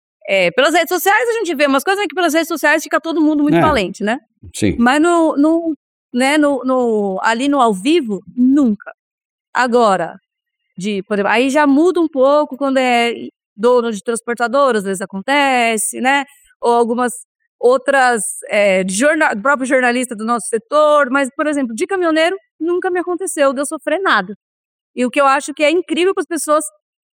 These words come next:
Speaker 1: tirarem da cabeça esse negócio, né, do, não é que nunca vai acontecer, não é que nenhuma mulher nunca sofreu, claro que tem mulher que sofre, né, porque existem pessoas boas e ruins em todas as profissões, mas não é nenhuma marca do caminhoneiro assediar.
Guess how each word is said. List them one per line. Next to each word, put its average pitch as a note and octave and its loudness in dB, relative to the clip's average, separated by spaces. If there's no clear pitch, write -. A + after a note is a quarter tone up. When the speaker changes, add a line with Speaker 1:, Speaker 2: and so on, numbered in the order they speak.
Speaker 1:
tirarem D4+ 0
da E4+ 0
cabeça C#4+ 2
esse D#4 -4
negócio, C#4 0
né, C4 -2
do, C#4 -6
não D4 4
é G#4 0
que A#4 0
nunca F4+ 2
vai C4 2
acontecer, B3 0
não D#4 4
é D4 0
que C4+ 0
nenhuma C4+ 4
mulher A#3 2
nunca A3 -2
sofreu, A#3+ -2
claro C4+ 0
que C4 -12
tem B3+ -4
mulher G#3+ 0
que - -18
sofre, A3 0
né, A3+ 0
porque A#3+ -2
existem G#3+ 0
pessoas A3 0
boas G#3 2
e A3 0
ruins G#3+ -2
em G#3+ -2
todas G3+ -4
as G#3 -6
profissões, A3+ -4
mas C#4 0
não F4 -2
é F4 2
nenhuma F4 -2
marca D#4+ 0
do C#4+ -6
caminhoneiro B3+ -2
assediar. D4 0